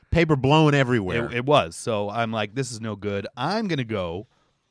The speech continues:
Speaker 2: walk over to your hood, uh, and find some little coffee shop that I've never seen before
Speaker 1: Uh-huh.
Speaker 2: and sit down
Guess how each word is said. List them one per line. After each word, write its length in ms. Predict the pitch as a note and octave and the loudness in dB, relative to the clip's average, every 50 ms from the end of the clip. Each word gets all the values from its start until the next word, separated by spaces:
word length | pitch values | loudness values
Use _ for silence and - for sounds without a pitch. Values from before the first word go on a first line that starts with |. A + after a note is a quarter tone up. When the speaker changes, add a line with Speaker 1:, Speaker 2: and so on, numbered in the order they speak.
| _ _ _ _ _ _ _ _ - - | _ _ _ _ _ _ _ _ -16 -8
Speaker 2:
walk 320 | A2 A2 C3 C#3 C#3+ C#3 E3 | -2 0 0 0 0 0 -2
over 160 | D3 C3+ A#2+ | -2 -2 -2
to 80 | G#2+ G#2 | -4 -6
your 380 | G#2 A2+ D#3 A3 C4+ D#4 G3 | -6 -4 -4 -2 -2 -2 -2
hood, 400 | B2+ G#2 F2+ F#2 F#2+ F#2+ B2+ C3+ - _ _ _ _ _ _ _ _ _ _ _ - | -4 -6 -6 -8 -8 -10 -12 -14 -16 _ _ _ _ _ _ _ _ _ _ _ -4
uh, 320 | A2 G#2+ G2+ G2+ G2+ G2+ - | -2 -2 0 -2 -2 -4 -6
and 300 | A2+ A2+ A2+ G#2+ G#2+ G#2+ | -6 -8 -6 -8 -10 -10
find 400 | _ - C#3 D3 E3+ F3+ F#3 D#3+ | _ -4 -4 -2 -2 -4 -6 -6
some 180 | - F#3+ D#3 D3 | -8 -8 -6 -4
little 160 | F#3 A3+ A3+ | -4 -4 -4
coffee 340 | - A3 A#3+ A#3+ A3 - F3+ | -4 -4 -4 -4 -4 -6 -8
shop 300 | - - F#3 F3 F3+ - | -6 -4 -4 -4 -4 -4
that 80 | D#3 A#2 | -6 -6
I've 80 | A2 | -4
never 220 | A2+ C#3 E3+ G3 - | -4 -6 -6 -6 -6
seen 260 | - - C#3 B2 A#2+ | -6 -4 -4 -4 -4
before 420 | A2+ A2+ - - G#2 G2+ G2 G2 G#2 | -6 -8 -8 -4 -2 -2 0 0 0
Speaker 1:
Uh-huh. 220 | G2+ G#2 A#2 D3+ F3 - _ _ _ _ _ _ | 0 0 0 -2 -2 -6 _ _ _ _ _ _
Speaker 2:
and 160 | - A2 G#2 | -18 -16 -14
sit 300 | - - - F#3+ F#3+ - | -8 -6 -4 -4 -4 -4
down 560 | - C3 A#2 G#2 G2+ G2 G#2 A2+ C3 C#3 C#3+ | -4 -4 -2 -4 -4 -6 -8 -8 -10 -14 -18